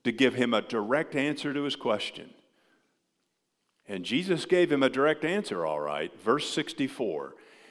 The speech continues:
he said to him, "You have said it yourself." And then combining verses from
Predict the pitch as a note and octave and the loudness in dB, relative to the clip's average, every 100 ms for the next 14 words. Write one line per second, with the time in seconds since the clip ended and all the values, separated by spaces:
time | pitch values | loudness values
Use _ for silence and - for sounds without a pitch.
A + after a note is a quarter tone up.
0 | - - C3+ - D#3+ D3 B2+ C3+ C#3+ C3+ | -4 0 2 4 4 4 2 2 0 -2
1 | G#2 A#2+ F3+ E3+ B2+ A#2+ A2 - E3+ E3 | -6 -6 -4 0 2 0 -2 -2 2 4
2 | E3 E3 C3 C#3+ D#3 D3 - A#2+ F2+ C2+ | 4 0 -2 -4 -2 -2 -4 -4 -4 -4
3 | C#2 - - - _ - - - - _ | -10 -14 -20 -20 _ -20 -20 -20 -20 _
4 | G2 G#2 A2+ A#2+ A2+ A#2+ C3+ A#2+ B2 C3 | -2 0 2 4 6 6 4 4 4 2
5 | C#3 B2+ - G2+ F2+ F2 E2 | 0 -4 -2 -2 0 -2 -8